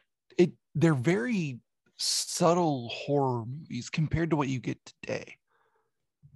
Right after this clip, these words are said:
And, like, for an, a modern adaptation of The Invisible Man,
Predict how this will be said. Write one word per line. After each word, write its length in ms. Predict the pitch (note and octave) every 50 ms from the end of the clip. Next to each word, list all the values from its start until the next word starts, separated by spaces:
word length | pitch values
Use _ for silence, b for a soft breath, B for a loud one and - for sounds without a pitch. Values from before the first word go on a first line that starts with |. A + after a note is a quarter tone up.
| - _ _ _ -
And, 280 | D3+ C#3+ C#3+ C#3 C#3+ C#3+
like, 380 | C3+ C#3 C3+ C3 A#2 - - _ _
for 480 | - - - - - - E3+ D#3+ D#3 D3+
an, 60 | C#3
a 100 | C#3 C3+
modern 580 | A#2+ B2+ D3 F#3+ C#3+ D3+ E3 F#3 G3+ G#3 G3 E3+ -
adaptation 800 | D3 C#3+ D#3 D#3+ D#3+ - - - D3+ D3 D3 - - D#3 C#3
of 140 | A#2+ C#3 A#2
The 100 | A#2+ C3
Invisible 440 | B2+ A#2+ A2+ C3+ D3+ C3+ C3+ B2+ B2
Man, 280 | A#2+ A#2+ A#2+ A#2+ A#2